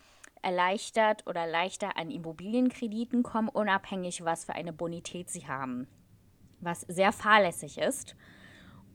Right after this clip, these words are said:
Und, ähm, dadurch konnten halt auch Leute, die keinen Job haben oder kein genu-, also nicht genug Geld haben,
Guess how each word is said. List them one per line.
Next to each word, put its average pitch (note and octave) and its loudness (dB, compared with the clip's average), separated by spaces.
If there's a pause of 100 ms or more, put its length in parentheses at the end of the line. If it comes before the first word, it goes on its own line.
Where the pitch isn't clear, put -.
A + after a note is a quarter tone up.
Und, F#3 -4 (180)
ähm, F3 -2 (460)
dadurch G3+ 6
konnten G#3 2
halt F#3 0
auch - 0 (560)
Leute, G3 -2
die G3 -8
keinen D3+ -10
Job G#3+ -6
haben A#3+ 6
oder F3+ -2
kein F3+ -6
genu-, F3+ -6
also F3+ -10
nicht F3+ -8
genug F3 -8
Geld F#3+ 0
haben, G#3 2